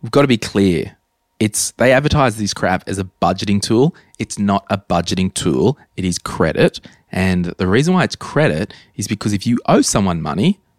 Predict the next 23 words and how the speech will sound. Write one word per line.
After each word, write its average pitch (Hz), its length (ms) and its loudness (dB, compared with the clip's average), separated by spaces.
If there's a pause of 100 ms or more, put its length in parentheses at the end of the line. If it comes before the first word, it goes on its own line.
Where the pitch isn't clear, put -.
(140)
it's - 100 -4
a 175 60 0
debt. - 480 -6 (520)
And 92 760 0
I 98 60 0
don't 120 100 0
know 127 100 2
if 98 140 0
I 101 80 0
can 98 140 -8
cut - 260 -4
it 95 160 0
any 104 100 -4
other 101 160 0
way. 90 440 0
And 101 340 0 (420)
if 107 140 -6
you 104 80 0
think 135 240 -2
you're 117 100 0
helping 104 320 -2
your 95 100 0
local, 95 460 -2